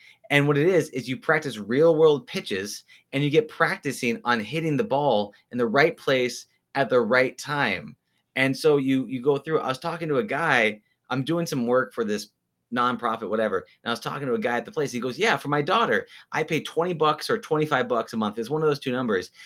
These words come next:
And she goes through and she does baseball, and she just swings and she tries to hit it at certain spots, at certain places. And she tries fastballs and curveballs and different types of balls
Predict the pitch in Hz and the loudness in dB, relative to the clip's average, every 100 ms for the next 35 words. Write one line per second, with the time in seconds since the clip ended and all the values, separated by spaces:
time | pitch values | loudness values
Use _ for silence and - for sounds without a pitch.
0 | - - 120 147 135 165 165 175 139 156 | -16 -10 -6 -6 2 2 2 -2 -2 0
1 | 156 - 214 226 95 - _ - - - | -2 0 -2 0 -6 -8 _ -18 -10 -8
2 | 139 160 - 147 185 180 127 117 127 107 | -2 -2 -2 -4 -2 -2 -2 -4 -4 0
3 | 156 - 156 151 151 127 117 - 139 123 | 2 2 0 2 4 4 -2 -4 -4 -4
4 | 123 - 165 131 - 113 - 123 117 156 | -8 -4 0 -2 -2 -10 -4 -4 -2 0
5 | 185 - 113 104 - - - - 123 117 | 0 0 -2 -4 -8 -20 -16 -8 -6 -2
6 | 135 117 - 123 117 - 113 110 107 107 | 4 4 4 2 2 2 2 2 0 -6
7 | 104 113 107 113 110 110 110 90 90 113 | 0 2 2 2 2 2 0 -4 -6 -4
8 | 117 110 107 107 104 101 101 | 0 -2 0 0 2 2 0